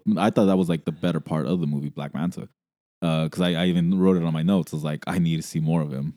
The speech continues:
Like, the actor, the character itself, like, the character he's playing himself, I thought he did a really good job, and I wanna know more about him. Like, I guess,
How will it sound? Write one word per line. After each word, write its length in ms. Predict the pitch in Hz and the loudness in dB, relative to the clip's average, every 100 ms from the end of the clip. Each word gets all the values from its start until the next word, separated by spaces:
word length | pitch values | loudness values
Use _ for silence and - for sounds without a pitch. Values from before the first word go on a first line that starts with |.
| _ | _
Like, 220 | 90 85 - | -4 -4 -4
the 140 | 80 | -8
actor, 600 | 73 87 - 92 92 92 | -6 -8 -4 2 4 2
the 180 | 82 80 | 0 -8
character 400 | - 80 87 87 | -10 -6 -4 0
itself, 400 | 80 - 78 73 | -2 -2 -4 -2
like, 160 | 82 76 - - | -2 -6 -12 -14
the 80 | 80 | -8
character 440 | 85 82 85 80 | -6 -6 -4 -4
he's 200 | 71 80 | -4 -8
playing 280 | - 92 82 | -2 0 2
himself, 440 | 78 - 117 95 - - _ | -2 -2 0 0 -2 -18 _
I 100 | - | -12
thought 160 | 87 113 | -6 -2
he 60 | 101 | 0
did 160 | 87 | -2
a 40 | 78 | -2
really 340 | 73 90 143 | -4 -2 -2
good 180 | 90 73 | -4 -2
job, 440 | 107 131 82 82 - _ _ - | -2 0 0 -4 -12 _ _ -2
and 100 | 87 | 2
I 40 | |
wanna 240 | 90 107 | 6 6
know 140 | 95 87 | 6 4
more 260 | 82 104 | 4 4
about 340 | 92 80 107 90 | 4 2 0 2
him. 100 | 80 | 0
Like, 220 | 82 - _ - | -4 -8 _ -10
I 80 | - | -4
guess, 320 | 104 123 117 | 2 2 2